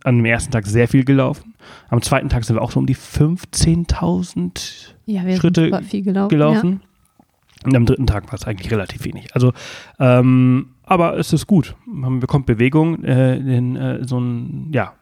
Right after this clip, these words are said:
Speaker 1: man nimmt auch viel, viel zu auf so einer Reise durchs Essen. Und, äh, n-, nach dem Kaffee, äh, sind wir dann mit dem Bus, äh, die Station Wattenmeer. Das ist tatsächlich wieder den ganzen Weg zurück,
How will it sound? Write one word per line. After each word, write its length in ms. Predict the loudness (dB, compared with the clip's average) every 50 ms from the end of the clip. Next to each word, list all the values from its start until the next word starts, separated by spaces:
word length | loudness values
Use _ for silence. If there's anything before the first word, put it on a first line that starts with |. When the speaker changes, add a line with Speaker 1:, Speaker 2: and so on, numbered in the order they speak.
| _ -20 -20 -14 _
Speaker 1:
man 160 | 0 2 4 4
nimmt 160 | 2 2 0
auch 120 | -4 -2
viel, 320 | 0 0 2 2 2 0 0
viel 240 | 0 2 2 2
zu 300 | 2 0 0 2 2 2 0
auf 120 | -2 -6
so 100 | -6 -4
einer 180 | -4 -4 -4 -4
Reise 400 | -2 -2 -2 -2 -2 -4 -6 -4
durchs 220 | -2 -2 -4 -4
Essen. 320 | -6 -10 -8 -6 -6 -6 -6 -8 -12 -20 -20 -20 -20 -20 -20 -6 _
Und, 440 | 2 4 4 4 4 2 0 0 -2
äh, 360 | 0 2 2 4 4 4 2
n-, 340 | 0 -2 -6 -4 -2 -2 -2
nach 320 | 0 2 2 2 2 2
dem 180 | 2 0 0 0
Kaffee, 320 | 0 0 0 2 0 0 -2
äh, 520 | 0 0 2 4 4 4 4 2 0 -2 -6 _
sind 240 | 0 2 2 2 2
wir 80 | 2
dann 300 | 2 2 2 2 2 2
mit 140 | 0 0 0
dem 120 | -2 -2 0
Bus, 340 | 2 2 2 2 0 -4 -4
äh, 440 | -2 0 0 2 2 0 0 -2 -6 _ _ _ -6
die 160 | -2 -2 0
Station 500 | 2 0 0 0 2 2 2 2 2 0
Wattenmeer. 420 | 0 0 2 2 2 2 2 0 -2
Das 140 | -2 -6
ist 80 | -4 -2
tatsächlich 720 | 0 0 0 -2 -4 -2 0 2 2 2 2 0 0 2
wieder 300 | 2 2 4 4 2 0 -2 -8 -20 -20 -20 -20 _ _ -6
den 140 | -2 2 2
ganzen 260 | 4 4 2 2 2
Weg 180 | 2 0 0
zurück, 720 | 2 2 4 4 6 6 6 6 6 4 0 -6 -20 -20